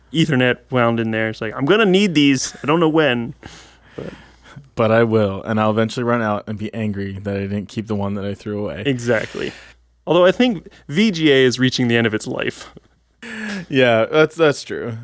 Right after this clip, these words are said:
Speaker 2: So really, it's probably good that we had this conversation with our guest, uh, today, which is Debbie Wanger.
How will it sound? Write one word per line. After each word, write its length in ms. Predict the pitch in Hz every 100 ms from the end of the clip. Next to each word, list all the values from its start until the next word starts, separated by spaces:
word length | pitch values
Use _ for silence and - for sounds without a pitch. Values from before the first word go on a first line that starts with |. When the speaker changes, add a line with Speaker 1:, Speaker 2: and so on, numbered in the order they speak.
| 143
Speaker 2:
So 340 | 190 202 190 190 _ _ _ _ -
really, 460 | 170 170 135 110
it's 180 | 107 -
probably 300 | - 135 107
good 180 | 101 107
that 80 | 101
we 120 | 104
had 120 | 107
this 140 | 101 -
conversation 680 | 104 95 - 92 - 110
with 140 | 110 104
our 100 | 104
guest, 460 | 104 101 - - 131 _
uh, 180 | 107 101
today, 360 | - 104 101 101
which 240 | 117 -
is 380 | 220 196 180 - - - _ _ _ _ _ _ _
Debbie 280 | 117 104 101
Wanger. 460 | 104 98 101 101